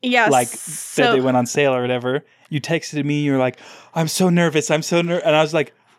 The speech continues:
Speaker 2: "What are you nervous about? Like, <laughs> we, you got the code."
Speaker 1: Yeah, so, like,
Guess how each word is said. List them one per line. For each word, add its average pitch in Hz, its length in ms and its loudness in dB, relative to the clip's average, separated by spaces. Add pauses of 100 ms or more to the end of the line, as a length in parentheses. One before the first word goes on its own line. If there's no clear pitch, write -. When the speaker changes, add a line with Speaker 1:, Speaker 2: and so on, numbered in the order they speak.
Speaker 2:
"What 233 160 0
are 302 40 4
you 320 60 4
nervous 359 300 2
about? 220 340 2
Like, 180 200 2
<laughs> - 320 -4
we, 240 520 2
you 202 120 -4
got 226 180 4
the 226 100 -4
code." 285 560 2 (380)
Speaker 1:
Yeah, 254 280 2
so, 240 360 0
like, 214 380 -2